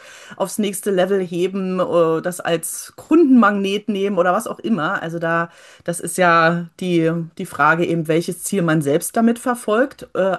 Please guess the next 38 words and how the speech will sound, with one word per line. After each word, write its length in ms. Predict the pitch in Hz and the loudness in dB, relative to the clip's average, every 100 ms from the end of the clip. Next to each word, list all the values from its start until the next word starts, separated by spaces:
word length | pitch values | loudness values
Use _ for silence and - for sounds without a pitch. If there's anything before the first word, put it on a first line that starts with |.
| - | 0
aber 260 | 160 160 | 0 2
auch 160 | 147 - | -2 -4
was 140 | 156 | -10
der, 340 | - 139 139 156 - | -4 -4 -4 -8 -6
der 100 | 143 | -2
Leser 300 | 165 247 180 | 0 2 0
ja 100 | 139 | 0
davon 300 | 135 139 135 | -4 -8 -6
hat, 220 | 135 - - | -8 -8 -8
ne? 160 | 170 - | -6 -6
Das 140 | 160 | -8
ist 140 | 151 - | -8 -6
ja 100 | 135 | -4
auch 160 | 170 - - - _ - | -6 -8 -20 -20 _ 0
entscheidend, 680 | 190 - 180 160 220 240 233 | 0 2 2 4 4 4 4
weil, 420 | 165 170 170 170 - - - - | 2 4 4 2 -2 -18 -20 -12
ähm, 520 | - 170 165 160 160 156 | -2 0 0 -2 -6 -4
wenn 160 | 165 | -2
da 120 | 175 170 | -2 -6
kein 240 | 175 156 | -4 -4
Nutzen 420 | 180 233 - 240 | -2 -4 -2 -2
hinter 360 | 165 170 185 185 | 0 -4 -4 -4
ist, 260 | 208 - 180 | -6 -6 -2
ja, 160 | 160 | 0
warum 220 | 156 156 | 0 -4
sollte 280 | 160 151 160 | -4 -4 -2
dann 180 | 170 165 | -4 -2
der 120 | 160 | -2
Leser 540 | 147 160 175 175 170 170 | -2 -4 -2 0 -2 -4
das, 320 | 170 165 - | -6 -8 -10
das, 380 | 165 160 - - | -10 -10 -10 -10
äh, 280 | - 160 165 | -8 -6 -4
Buch 260 | 156 339 | -2 -2
lesen, 320 | - 117 120 113 123 | -2 -8 -8 -8 -6
ne? 120 | 196 | -6
Also, 220 | 160 147 147 | -8 -8 -10
dass 180 | 147 | -10
man, 240 | 160 156 | -4 -4